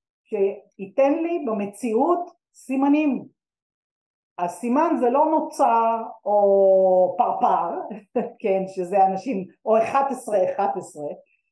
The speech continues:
סימן זה משהו שקורה במציאות סביבי, שמאוד, שבדיוק מתקשר למה ששאלתי,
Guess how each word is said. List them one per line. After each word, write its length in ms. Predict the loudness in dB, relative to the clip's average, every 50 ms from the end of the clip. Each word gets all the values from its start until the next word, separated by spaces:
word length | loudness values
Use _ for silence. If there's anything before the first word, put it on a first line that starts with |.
| _ _ _
סימן 640 | -20 -20 -14 -10 -6 -2 0 2 2 4 2 2 0 0 -2 -6 -8 -10
זה 340 | -16 -6 -2 0 0 0 0 -4 -10
משהו 460 | -8 -4 -2 -2 -2 -2 -4 -6 -6
שקורה 480 | -6 -10 -12 -10 -6 -6 -4 -2 -2 0
במציאות 720 | 0 -2 -4 -4 -8 -10 _ -14 -8 -4 -4 -4 -4 -4
סביבי, 880 | -8 -16 -16 -16 -8 -6 -4 -4 -4 -8 -10 -8 -6 -4 -2 -2 -4 -6 -8 _ _ _ _ _ _ _ _ _ _ _ _ _
שמאוד, 920 | _ -20 -6 -4 -4 -2 -2 -2 -2 -2 0 2 2 4 4 2 0 0 -4 -10 -12 _ _
שבדיוק 1080 | _ -6 -6 -6 -6 -6 -16 _ _ _ _ -4 0 2 2 4 4 4 4 4 2 0
מתקשר 800 | -2 -6 -6 -4 -8 -8 -8 -2 -2 2 2 2 2 2 0 -2
למה 260 | -2 -4 -4 -6 -6
ששאלתי, 500 | -8 -12 -10 -8 -8 -8 -8 -10 -12 -16